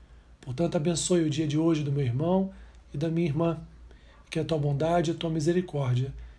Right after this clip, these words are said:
estejam sobre a vida deles. Assim oro, agradecendo ao Senhor, rendendo graças ao Senhor por tudo. Em nome de Jesus.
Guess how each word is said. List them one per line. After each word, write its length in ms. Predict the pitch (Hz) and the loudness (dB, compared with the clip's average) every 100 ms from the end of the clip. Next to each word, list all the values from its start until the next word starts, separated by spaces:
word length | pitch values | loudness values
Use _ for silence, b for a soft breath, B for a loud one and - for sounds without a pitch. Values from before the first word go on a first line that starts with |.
| B | B
estejam 540 | - - 156 160 160 | -10 -2 0 2 0
sobre 260 | 151 156 147 | -2 0 0
a 40 | |
vida 320 | 127 156 175 | 2 2 2
deles. 580 | 156 120 117 113 - - b b b - | 0 -2 -2 -4 -8 -10 b b b -10
Assim 280 | 123 - 143 | -6 -2 -2
oro, 560 | 131 151 170 170 170 - B B B - | 0 4 4 4 -2 -10 B B B -6
agradecendo 680 | 127 160 156 - 190 170 | 0 2 0 2 2 2
ao 80 | 170 | 0
Senhor, 480 | 165 160 147 175 165 | -2 0 2 2 2
rendendo 560 | 120 147 139 196 214 | 0 0 2 2 2
graças 440 | 151 156 175 170 143 | 0 0 0 0 -2
ao 100 | 147 | -2
Senhor 360 | - 131 147 | -2 -2 -2
por 240 | 156 175 - | -2 -2 -4
tudo. 340 | - 151 127 127 B B B B - | -4 -2 -2 -6 B B B B -4
Em 140 | 151 | 0
nome 320 | 143 147 151 | 2 0 0
de 100 | 147 | -2
Jesus. 760 | 139 156 139 127 127 123 - - | -2 -2 -2 0 0 -2 -4 -10